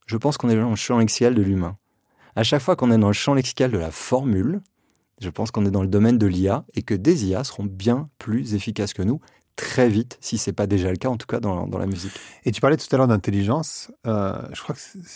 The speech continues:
Speaker 2: je pense que c'est toi qui me disais qu'il y avait sept typologies d'in-, d'intelligence différentes. Donc nous, on connaît bien, euh, tu vois, le quotient intellectuel, on connaît bien l'intelligence émotionnelle, le Q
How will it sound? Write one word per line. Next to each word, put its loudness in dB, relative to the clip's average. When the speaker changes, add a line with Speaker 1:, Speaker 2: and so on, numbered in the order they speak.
Speaker 2:
je -14
pense -8
que -12
c'est -4
toi 0
qui -2
me 4
disais 4
qu'il 0
y 6
avait 0
sept -4
typologies -2
d'in-, 0
d'intelligence -2
différentes. -8
Donc -4
nous, 4
on 6
connaît 2
bien, 4
euh, -2
tu -20
vois, -2
le -2
quotient -4
intellectuel, 0
on 0
connaît 0
bien 0
l'intelligence -2
émotionnelle, -4
le -8
Q -12